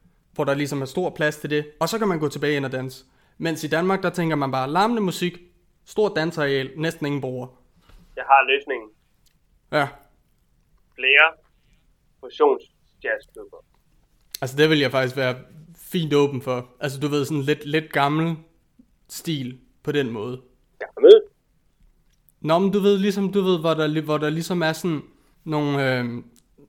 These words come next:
Speaker 1: nogle, nogle fede borde, og hvor man ligesom kan gå op og få et, et glas vin eller et eller andet, og så, så er der også et fedt danseareal eller sådan noget. Men hvor der er sådan lidt mere stil over det, fordi det synes jeg ikke, der er på danske klubber.
Speaker 2: Ja, og vi snakker om sådan noget om, som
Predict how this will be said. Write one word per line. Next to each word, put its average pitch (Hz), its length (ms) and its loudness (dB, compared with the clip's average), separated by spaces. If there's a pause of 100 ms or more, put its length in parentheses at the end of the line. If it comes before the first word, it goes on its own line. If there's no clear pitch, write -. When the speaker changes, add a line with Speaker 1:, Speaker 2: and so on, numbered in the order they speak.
(180)
Speaker 1:
nogle, 143 260 -6
nogle 139 220 -4
fede 165 320 -4
borde, 170 560 -2
og 131 280 -6
hvor 131 140 -8
man 135 160 -6
ligesom 147 240 -8
kan 147 160 -10
gå - 80 -6
op 143 200 -2
og 123 80 -8
få 165 140 -6
et, 156 200 -10
et 131 200 -8
glas 127 280 -10
vin 165 280 -8
eller 139 140 -6
et 135 80 -4
eller 135 140 -6
andet, 139 260 -6
og 123 80 -8
så, 151 300 -6
så 151 120 -6
er 151 40 0
der 151 60 0
også 156 200 -4
et - 60 -20
fedt 160 180 -8
danseareal 143 560 -4
eller 113 220 -12
sådan 135 120 -12
noget. 131 160 -8 (640)
Men 139 200 -4
hvor 156 140 0
der 175 60 0
er 170 80 2
sådan 196 140 -4
lidt 185 120 0
mere 185 120 0
stil 220 320 -2
over 139 220 0
det, - 120 -12 (100)
fordi 151 220 -6
det 165 160 -2
synes 175 200 -4
jeg 170 80 -2
ikke, 165 140 -8
der 143 60 -4
er 143 220 -2
på 151 60 -8
danske 139 340 -6
klubber. 127 300 -6 (600)
Speaker 2:
Ja, 180 200 0 (640)
og 127 120 -12
vi 131 60 -12
snakker 131 260 4
om 123 60 -4
sådan 143 100 -10
noget 139 160 2
om, 131 100 -4 (320)
som 117 100 -18